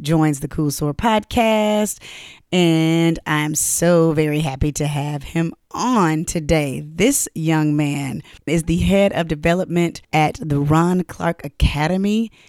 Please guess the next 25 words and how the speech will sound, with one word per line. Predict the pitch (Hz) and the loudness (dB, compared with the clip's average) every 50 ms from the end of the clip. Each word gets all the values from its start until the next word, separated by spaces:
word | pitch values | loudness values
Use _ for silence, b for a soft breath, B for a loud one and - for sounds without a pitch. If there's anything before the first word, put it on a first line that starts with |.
| b b | b b
Young | b - 165 156 214 247 254 262 220 175 | b -8 0 2 4 6 6 6 6 6
brother | 160 175 170 151 131 131 131 | 6 4 4 4 2 -2 -10
doing | 147 147 180 190 190 180 165 | -6 -4 -2 -2 -2 -2 -2
amazing | 160 165 165 160 170 185 185 208 208 190 185 185 180 165 | -2 -4 -4 -4 -4 -2 -2 0 -2 -2 -2 -4 -6 -4
things. | - - 185 175 160 151 143 139 - | -2 2 2 4 4 2 0 -4 -6
And | 123 143 151 | -4 -2 0
yes, | 160 175 185 180 - | 2 2 2 0 0
he | - 202 233 262 | 0 0 0 0
was | 247 214 190 175 - | 2 0 0 0 0
in | - 202 233 247 254 240 | -2 0 2 4 4 4
the | 240 240 | 4 4
room | 214 214 226 226 233 233 233 220 | 4 2 2 2 2 2 2 2
when | 185 170 160 - - | 2 2 0 0 2
Oprah | - 202 269 285 - - 294 294 294 294 247 | 2 4 4 2 2 2 2 4 4 2 4
Winfrey | 247 254 262 254 - - - 220 202 202 208 214 B B B B B B B B B B | 4 4 4 4 4 2 0 0 2 2 0 -2 B B B B B B B B B B
donated | 175 190 202 214 226 226 202 196 196 196 190 196 - | 0 2 4 6 6 6 4 4 4 2 0 -2 -6
five | - - - 233 220 220 214 220 214 220 220 214 - - - | -10 -4 -4 -2 0 0 0 0 0 0 0 -2 -2 -4 -6
million | 160 165 170 180 185 185 185 190 196 190 185 185 180 180 175 160 | -4 -2 2 4 4 6 6 4 2 2 0 0 0 0 -2 -2
dollars | 151 165 156 156 151 151 151 151 151 151 147 - - b b b b b b b - | 0 0 0 2 2 2 2 2 2 0 -2 -4 -10 b b b b b b b -6
to | - - 180 175 170 165 160 156 160 156 - - _ | -2 0 2 4 4 4 4 4 2 0 -2 -6 _
the | - 151 156 160 175 | -12 -4 -2 -2 0
school | - - - - 160 156 156 156 156 151 - - - | 0 -4 -2 0 2 2 4 4 2 2 0 -2 -2
and | 151 156 156 156 160 160 - | -2 0 0 0 -2 -2 -2
its | - 147 - - | -4 -6 -6 -6
fundraising | - - - 156 156 156 151 151 151 151 147 147 151 147 131 | -10 -2 0 2 2 2 2 2 0 0 -2 -2 -2 -6 -6